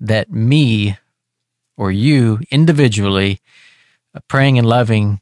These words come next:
is gonna break that? Or is this something that has to happen collectively? For example, let's say only one person responds to this and prays and loves. Will that break the darkness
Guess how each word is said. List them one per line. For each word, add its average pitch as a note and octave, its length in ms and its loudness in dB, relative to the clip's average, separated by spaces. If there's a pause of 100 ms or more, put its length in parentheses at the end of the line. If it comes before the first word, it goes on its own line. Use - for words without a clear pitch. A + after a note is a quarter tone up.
(220)
is A2+ 120 -4
gonna A#2 160 0
break G#2+ 300 -2
that? D3+ 280 -2 (460)
Or A#2+ 180 0
is A2 100 0
this B2 140 0
something C3 360 0
that G#2+ 100 -2
has - 320 -4
to A#2 100 -4
happen A#2 400 -4
collectively? G2 760 -4 (400)
For B2+ 180 -2
example, A2+ 580 -2 (440)
let's B2+ 160 -2
say A#2 400 0 (580)
only C#3 240 2
one C#3+ 260 2
person C3+ 360 -2
responds A#2+ 500 0
to - 80 -14
this F2+ 500 -6 (300)
and A2+ 140 -2
prays A#2+ 280 0
and G#2+ 140 -2
loves. G#2 540 -2 (440)
Will A#2 140 0
that B2 240 0
break A#2 200 -2
the A2 80 -6
darkness A#2+ 640 -4